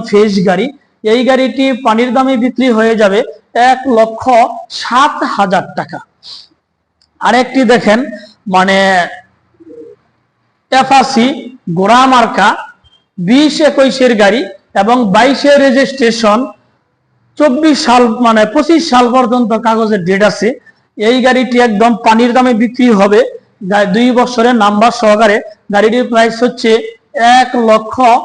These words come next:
বাইশ হাজার টাকা। আরেকটি গাড়ি দেখেন, মানে অ্যাপাচি গোড়া মার্কা, উনিশ বিশের গাড়ি, দুই বছরের নাম্বার সহকারে। এই গাড়িটি একদম মানে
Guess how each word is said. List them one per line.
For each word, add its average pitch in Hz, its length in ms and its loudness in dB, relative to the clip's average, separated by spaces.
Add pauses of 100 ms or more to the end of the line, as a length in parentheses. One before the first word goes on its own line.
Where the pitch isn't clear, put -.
(260)
বাইশ 233 400 0 (200)
হাজার 190 360 0
টাকা। 170 260 -4 (560)
আরেকটি 254 560 0
গাড়ি 240 240 2
দেখেন, 208 360 0 (440)
মানে 190 300 -2 (300)
অ্যাপাচি 247 560 0 (340)
গোড়া 208 260 2
মার্কা, 220 380 0 (500)
উনিশ 294 520 0 (160)
বিশের 247 360 2
গাড়ি, 214 240 0 (320)
দুই 240 220 2
বছরের 247 480 0
নাম্বার 214 380 2
সহকারে। 202 540 0 (380)
এই 240 240 0
গাড়িটি 262 460 0 (680)
একদম 233 520 0 (140)
মানে 214 160 0